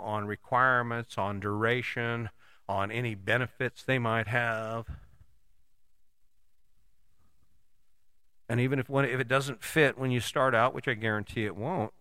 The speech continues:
you spend enough time with it, you spend enough time working out the details, it'll fit. You'll, you'll get it, you'll get it figured out. It's just like a puzzle,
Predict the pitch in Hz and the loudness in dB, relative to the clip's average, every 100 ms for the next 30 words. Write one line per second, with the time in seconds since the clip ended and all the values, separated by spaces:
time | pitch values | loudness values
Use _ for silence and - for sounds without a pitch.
0 | - - - - - - - - - 214 | -20 -20 -20 -20 -20 -20 -20 -14 -4 -2
1 | - - 247 156 110 - 110 139 107 95 | -2 -4 0 2 2 2 2 2 0 -6
2 | 107 - 135 104 - 110 101 101 104 92 | -12 -8 -4 -4 -2 -2 -2 -4 -4 -6
3 | - 71 123 - 73 143 - - 107 - | -6 -10 -8 -8 -6 -6 -6 -10 -14 -14
4 | - - - - - - 139 170 104 139 | -20 -20 -20 -20 -20 -4 0 0 0 0
5 | 139 135 156 - - - - 170 160 - | 2 0 -2 -10 -20 -10 -2 0 0 0
6 | 110 95 85 104 101 - 104 147 - 127 | -2 0 0 0 0 -4 -4 -2 2 2
7 | - - 107 135 - - | 0 -4 -2 -4 -6 -20